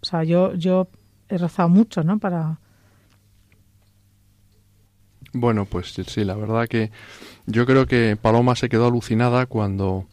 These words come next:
Speaker 2: eh, ese misma, esa misma tarde, el cinco de agosto, cuando yo tuve esa conversión, ¿verdad? Hablo con ella y le digo, "Mira, Paloma, tenemos que vivir como hermanos".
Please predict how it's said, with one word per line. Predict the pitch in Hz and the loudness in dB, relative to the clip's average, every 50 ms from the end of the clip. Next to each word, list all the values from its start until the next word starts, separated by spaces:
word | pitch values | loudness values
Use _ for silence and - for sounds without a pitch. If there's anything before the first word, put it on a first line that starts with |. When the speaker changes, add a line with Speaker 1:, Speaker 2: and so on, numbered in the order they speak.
| _ _ _ _ _ _ _ _ _ _ - | _ _ _ _ _ _ _ _ _ _ -12
Speaker 2:
eh, | - 120 107 101 101 101 98 95 - - | -6 -4 -2 -2 0 0 -2 -2 -2 -4
ese | - - - 131 123 | -4 -4 -2 -2 0
misma, | 123 127 123 120 120 120 117 113 - | 0 0 0 -2 -2 -4 -4 -2 -4
esa | - - - 131 | -4 -4 -2 -2
misma | 123 120 120 113 | -2 0 -2 -4
tarde, | - - 131 135 123 110 | -2 -2 -2 -2 0 -2
el | 104 104 | -2 -2
cinco | - 117 123 - 120 107 | 0 -2 -2 -2 -2 -4
de | 101 | -4
agosto, | 98 107 123 - - - - 110 - - _ _ _ _ _ _ | -2 -2 -2 -4 -4 -8 -8 -8 -8 -8 _ _ _ _ _ _
cuando | - 104 95 95 92 | -10 -8 -8 -6 -4
yo | 95 104 104 | -6 -6 -4
tuve | - 113 113 | -4 -4 -4
esa | 107 107 107 | -2 -4 -6
conversión, | 101 - 98 95 95 95 - - 120 120 120 | -6 -6 -6 -6 -8 -8 -4 -4 -4 -2 -2
¿verdad? | 107 95 101 123 147 _ _ _ _ _ - - - _ _ - | -4 -6 -6 -8 -10 _ _ _ _ _ -20 -20 -20 _ _ -6
Hablo | - 104 104 104 104 | -6 -4 -2 -2 -4
con | - - 101 104 | -2 -2 -2 0
ella | 113 113 117 120 117 | 0 0 -2 -2 -4
y | |
le | 107 101 92 | -4 -4 -6
digo, | 95 98 95 95 92 | -6 -6 -6 -6 -6
"Mira, | 98 104 104 107 | -4 -4 -4 -6
Paloma, | 104 98 98 104 110 101 95 | -6 -4 -4 -4 -4 -6 -6
tenemos | - - 101 - 107 - | -8 -8 -6 -6 -6 -8
que | - - 104 | -6 -6 -4
vivir | 101 104 104 - | -4 -4 -6 -6
como | - 98 98 | -8 -8 -6
hermanos". | 98 101 110 117 123 127 131 | -6 -4 -4 -4 -4 -6 -8